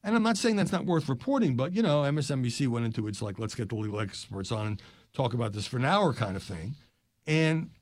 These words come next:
um, I just think, here's the exact quote, "A majority of the grand jury believes that perjury may have been committed by one or more witnesses testifying before it. The grand jury recommends that the district attorney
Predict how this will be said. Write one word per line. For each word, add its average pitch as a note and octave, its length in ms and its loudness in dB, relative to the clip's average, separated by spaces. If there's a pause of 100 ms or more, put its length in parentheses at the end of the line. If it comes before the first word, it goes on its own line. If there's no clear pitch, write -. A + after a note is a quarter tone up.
(340)
um, C#3 800 2 (640)
I A#2 80 -2
just D#3 320 0
think, B2+ 400 0 (260)
here's B2+ 300 0
the C3 80 2
exact G#2 300 -2
quote, F#2+ 200 -4
"A D#2+ 40 -8
majority A#2+ 400 0
of - 20 2
the D3 120 0
grand B2+ 200 0
jury A2 180 -2
believes F#2+ 400 -4
that - 120 -10
perjury G#2 340 -6
may F#2+ 140 -2
have A2+ 100 -4
been C3 100 -2
committed G2 400 -4 (400)
by G#2 100 -6
one A2 200 -2
or C3 40 2
more B2+ 200 2
witnesses G2+ 440 -4
testifying G#2+ 560 -4
before C3 380 2
it. D#2 80 -6
The F2+ 80 -8
grand A2 240 -2
jury A#2 160 0
recommends A2+ 440 -2
that F#2+ 120 -4
the G2+ 60 -6
district F#2 320 -10
attorney E3 360 2